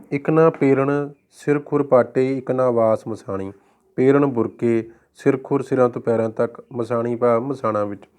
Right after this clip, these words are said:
ਕਈਆਂ ਦੇ ਬੁਰਕੇ ਸਿਰ ਤੋਂ ਪੈਰਾਂ ਤੱਕ ਲੀਰੇ ਲੀਰ ਹੋ ਗਏ ਅਤੇ ਕਈਆਂ ਦਾ ਸ-, ਅਹ, ਕਈਆਂ ਦਾ ਮਰ ਕੇ ਮਸਾਣਾ ਵਿੱਚ ਜਾ ਵੱਸ ਹੋਏ। ਕਈ ਇਸਤਰੀਆਂ ਤਾਂ ਉਹਨਾਂ ਨੇ ਮਾਰਤੀਆਂ, ਕਈਆਂ ਦੀ ਬੇਪਤੀ ਕੀਤੀ।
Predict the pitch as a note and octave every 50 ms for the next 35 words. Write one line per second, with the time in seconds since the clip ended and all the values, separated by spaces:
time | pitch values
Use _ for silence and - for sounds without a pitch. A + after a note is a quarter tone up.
0 | _ _ _ _ _ _ _ - - - - - D3+ E3 F3 F3+ F3+ F#3 E3 D#3+
1 | D#3+ D#3 - E3 D#3+ D3 B2+ D3+ D3 C#3+ - D3+ C#3+ C#3 C3+ C3 C3 B2+ B2 B2+
2 | B2+ B2+ - C3+ B2 A#2 A2+ A#2 A#2+ B2+ C3 C3+ B2+ B2 B2 B2 B2 A2+ A#2 A#2
3 | A#2 A#2 A2 A2 - _ _ _ _ - - A#2+ A2+ A2+ A2+ A#2+ A#2+ A#2+ - -
4 | B2 B2 C#3 - - A#2+ B2 A#2+ A#2+ A#2+ A#2 A#2 A#2 A2+ - - - _ _ _
5 | _ _ _ _ _ _ _ _ _ _ _ _ _ _ _ _ _ _ _ _
6 | _ _ - - - - C#3 B2+ A#2+ A#2+ A#2+ A#2+ A#2+ A#2+ A#2+ A#2+ C#3+ C#3 C#3+ D3
7 | C#3+ D3+ D3 C3+ B2 A#2+ A#2 A#2 A#2 - C3+ C3 B2 A2+ A#2+ A#2 A2+ A#2 A#2 A2+
8 | A#2+ A2+ A2+ A2 G#2+ G#2+ G#2 F#2+ - - A2 G#2+ G#2+ G#2 G2+ G2 - B2+ C3 B2+
9 | B2 - C3+ C3+ C3 C3 C3 C#3 C3+ C#3 C#3 C3 B2 A#2+ A#2 A#2 - - C3+ C3
10 | C3+ C#3 D3 C#3+ - _ _ _ _ _ - A#2+ A#2+ A#2+ A#2+ B2+ B2 A2+ A2+ A2
11 | G#2+ A#2+ - - A#2+ A2+ A2+ A2 - - C3+ C#3 D3 E3